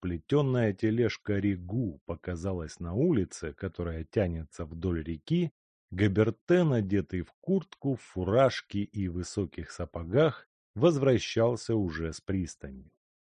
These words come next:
Он ускорил шаг, сразу догадавшись, что Ригу мог потревожить себя только ради великого дела. "Здравствуйте, родитель благочиния! Здравствуйте, утроба, исполненная желчи и мудрости!",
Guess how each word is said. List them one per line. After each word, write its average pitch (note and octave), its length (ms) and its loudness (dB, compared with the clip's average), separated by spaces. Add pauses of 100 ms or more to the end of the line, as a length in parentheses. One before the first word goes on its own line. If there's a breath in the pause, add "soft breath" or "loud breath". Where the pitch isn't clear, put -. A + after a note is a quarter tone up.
(100)
Он D3+ 220 8
ускорил B2 640 4
шаг, - 640 -2
сразу F#2 400 2
догадавшись, F#2 800 2
что - 280 0
Ригу G2+ 580 4
мог G2 300 0
потревожить G#2+ 720 2
себя G2+ 440 2
только B2+ 640 2
ради F#2+ 540 0 (300)
великого F#2 800 0
дела. F2+ 500 -4 (560)
"Здравствуйте, D3 840 6
родитель D3+ 540 8
благочиния! B2 880 6
Здравствуйте, C#3 960 6
утроба, C3 680 10
исполненная B2+ 840 6
желчи A2+ 560 4
и C#3+ 260 2
мудрости!", F2 880 2